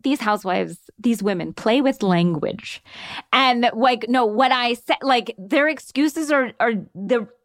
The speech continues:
are exactly what we said you said. But she says, she, like, tries to twist and it's like, "No,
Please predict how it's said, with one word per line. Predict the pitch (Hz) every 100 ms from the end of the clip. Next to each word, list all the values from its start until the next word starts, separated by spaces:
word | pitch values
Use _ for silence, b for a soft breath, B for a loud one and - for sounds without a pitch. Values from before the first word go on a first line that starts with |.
| -
are | 247
exactly | 226 208 240 240
what | 226 208
we | 226
said | 214 480 571
you | 175
said. | 165 196 170
But | - 196
she | 269
says, | 294 381 277 -
she, | - 277
like, | 269
tries | 240 285 320
to | -
twist | 254 311 285
and | 233
it's | 220 -
like, | 220
"No, | 233